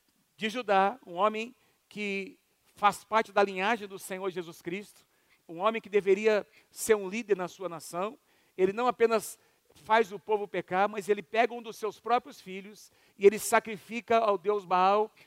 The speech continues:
que é também o deus Moloque, é o mesmo deus no Antigo Testamento. Alguns dizem, alguns historiadores dizem que foi esse rei que matou o profeta Isaías, que perseguiu o profeta Isaías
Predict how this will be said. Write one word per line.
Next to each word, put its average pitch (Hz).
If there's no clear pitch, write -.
que 180
é 202
também 202
o 196
deus 185
Moloque, 185
é 156
o 151
mesmo 202
deus 175
no 170
Antigo 175
Testamento. 156
Alguns 190
dizem, 208
alguns 175
historiadores 202
dizem 196
que 190
foi 202
esse 220
rei 202
que 196
matou 196
o 180
profeta 185
Isaías, 170
que -
perseguiu 214
o -
profeta 185
Isaías 175